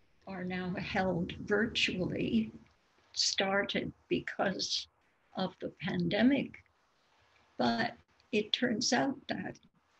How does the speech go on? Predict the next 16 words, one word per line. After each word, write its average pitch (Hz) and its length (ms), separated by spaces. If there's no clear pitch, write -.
it 190 160
is 185 540
easier 175 640
in 165 60
a - 200
way 156 240
because - 420
you 185 80
don't 175 300
have - 240
to - 280
travel. 226 600
It's - 340
much 165 380
less 175 600
expensive. 208 1040